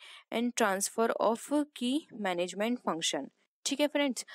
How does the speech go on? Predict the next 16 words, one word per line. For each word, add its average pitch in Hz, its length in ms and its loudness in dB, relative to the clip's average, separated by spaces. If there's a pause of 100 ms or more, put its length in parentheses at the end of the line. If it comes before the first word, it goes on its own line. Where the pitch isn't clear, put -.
(240)
तो - 140 4
इसका - 320 2
जो 208 140 4
राइट 202 240 4
आंसर 240 380 2
है 233 240 -2 (100)
वो 226 120 4
है 269 100 6
ऑप्शन 190 480 2
थ्री, 214 340 -2 (360)
वो 262 100 6
कहा 220 280 2
जाता 190 300 0
है 190 200 -4
transfer 196 640 -2
of 208 180 -2